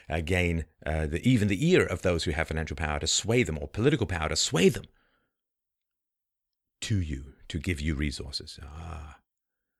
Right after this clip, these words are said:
if you're a, you're a businessman and you get the ear of a politician who could then give you preferential legislation, that feels good. Feels good.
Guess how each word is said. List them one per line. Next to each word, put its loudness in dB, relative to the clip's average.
if -8
you're 0
a, 0
you're -4
a -2
businessman -4
and -4
you 2
get 0
the 0
ear 2
of -2
a -2
politician -4
who -4
could -6
then -2
give -6
you -4
preferential -6
legislation, -6
that -6
feels -4
good. -10
Feels -4
good. -4